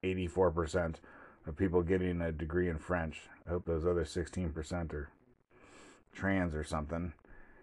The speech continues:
Uh, now, occupational therapy, that's a good job. Nursing, that's a good job. Social work, not, not that good a job. I don't think they enjoy it that much and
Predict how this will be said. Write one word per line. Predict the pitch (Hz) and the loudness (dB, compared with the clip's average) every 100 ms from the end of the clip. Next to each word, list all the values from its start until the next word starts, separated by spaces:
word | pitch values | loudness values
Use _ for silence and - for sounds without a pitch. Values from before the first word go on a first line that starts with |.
| - _ _ | -20 _ _
Uh, | - 92 87 85 82 80 - - _ _ _ - | 0 4 6 6 2 -2 -14 -20 _ _ _ -6
now, | 87 | 0
occupational | 76 101 98 90 110 92 98 | 6 6 6 8 8 8 4
therapy, | 87 101 104 110 110 - - | 6 6 6 4 0 -6 4
that's | 127 120 | 6 6
a | |
good | 98 98 | 6 4
job. | 87 92 90 90 - - | 6 6 6 2 -4 0
Nursing, | 98 107 110 107 95 | 4 4 4 0 2
that's | 104 113 | 4 4
a | 104 | 2
good | 87 87 | 2 2
job. | 82 87 85 85 - - - - - _ _ _ _ | 4 4 4 0 -6 -18 -20 -20 -20 _ _ _ _
Social | - - 107 92 | 0 8 8 10
work, | 101 101 98 - - - _ - | 10 10 10 4 -16 -20 _ -16
not, | 85 90 92 92 - - _ - | -6 0 2 0 -4 -20 _ -2
not | 101 98 | 4 4
that | 95 87 | 4 4
good | 92 | 6
a | 90 | 6
job. | 92 92 90 | 6 6 6
I | |
don't | 95 85 | 4 2
think | 87 | 2
they | 82 87 | 2 2
enjoy | 82 78 90 | 2 2 2
it | 85 | 4
that | 87 87 | 2 2
much | 90 90 - - - | 2 2 0 -14 -8
and | 82 78 76 71 | -6 -4 -4 -6